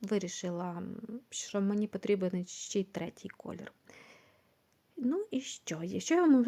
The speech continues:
можу сказати по, м, е, фарбам з грануляцією? Для того, щоб вони гарно розпливлись, а щоб було видно добре грануляцію, а,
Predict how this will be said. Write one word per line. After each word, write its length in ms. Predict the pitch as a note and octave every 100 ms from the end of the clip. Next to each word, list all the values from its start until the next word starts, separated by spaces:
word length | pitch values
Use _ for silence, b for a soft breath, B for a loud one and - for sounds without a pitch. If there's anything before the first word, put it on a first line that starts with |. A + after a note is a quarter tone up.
| -
можу 220 | A#3 B3
сказати 580 | - F#3+ A3 B3 - F#3
по, 480 | - G#3+ G#3+ G#3+ G#3+ G3+
м, 180 | G3 - _ _ -
е, 220 | G3+ G3 F#3
фарбам 420 | G#3+ G#3 G3+ F#3
з 40 | F#3
грануляцією? 1000 | F#3 F#3 F3+ D#3+ D3+ - E3+ E3+ E3+ - _ B _
Для 180 | G3+ G3+
того, 340 | G3 G3+ F#3
щоб 320 | F3+ - F3+ F#3
вони 520 | F#3 F3+ F#3 F3 F3+ F#3 _ _ _
гарно 480 | F#3+ F3+ F3+ F3+ F3
розпливлись, 840 | F3 - - F#3+ A3 C#4+ G4 - - _ B B B B _
а 100 | G#3
щоб 220 | G3 G3+ F#3+
було 220 | F#3+ F#3+
видно 520 | F#3 F#3+ F3 F3 F3
добре 340 | F3 F3+ F3 F3
грануляцію, 1040 | E3 F3 F#3 B3+ F4 - - A3 G#3+ G#3+ - B B B B -
а, 380 | G3+ G3 G3